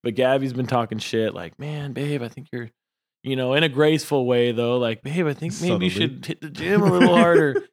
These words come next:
Speaker 1: And I have been hitting the gym, and I have been eating the same as I always have, which is shitty. And I've always been able to maintain a decent frame, I suppose.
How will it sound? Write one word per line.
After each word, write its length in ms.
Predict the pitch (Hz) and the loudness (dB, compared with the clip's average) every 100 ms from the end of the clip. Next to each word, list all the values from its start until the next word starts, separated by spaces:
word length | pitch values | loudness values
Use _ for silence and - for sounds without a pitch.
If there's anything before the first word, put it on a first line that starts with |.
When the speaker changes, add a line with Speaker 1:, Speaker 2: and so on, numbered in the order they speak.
| _ - | _ -4
Speaker 1:
And 100 | 151 | 0
I 100 | 156 | 0
have 420 | 131 131 196 208 | 0 0 0 0
been 100 | 170 | -2
hitting 200 | 156 143 | -2 -4
the 140 | 135 - | -4 -2
gym, 280 | 135 143 143 | 0 0 -2
and 120 | 131 | -4
I 100 | 123 | -4
have 340 | 117 151 170 | -2 0 0
been 140 | 151 139 | -2 -4
eating 260 | 160 139 | -6 -6
the 80 | 123 | -8
same 340 | - 131 135 127 | -6 -4 -2 -2
as 60 | |
I 120 | 117 | -2
always 400 | 120 156 139 110 120 | 0 2 2 -2 -10
have, 300 | - 107 110 123 | -14 -12 -10 -10
which 180 | 113 107 | -10 -10
is 80 | 95 | -6
shitty. 500 | - 180 123 123 135 _ _ _ _ _ - | -2 0 0 -6 -10 _ _ _ _ _ -6
And 100 | 151 | -2
I've 140 | 156 | 2
always 240 | 175 185 156 | 2 0 -2
been 120 | 160 | -2
able 200 | 156 139 | -2 -4
to 60 | 127 | -4
maintain 520 | 127 123 - 135 123 | -4 -6 -6 -6 -6
a 60 | |
decent 560 | 104 117 113 117 107 - _ _ _ _ _ _ _ _ _ _ - | -6 -6 -6 -8 -8 -12 _ _ _ _ _ _ _ _ _ _ -16
frame, 600 | - 143 135 117 95 80 | -4 -2 -2 -4 -6 -10
I 100 | 95 | -12
suppose. 560 | - 95 98 92 87 | -12 -10 -8 -6 -8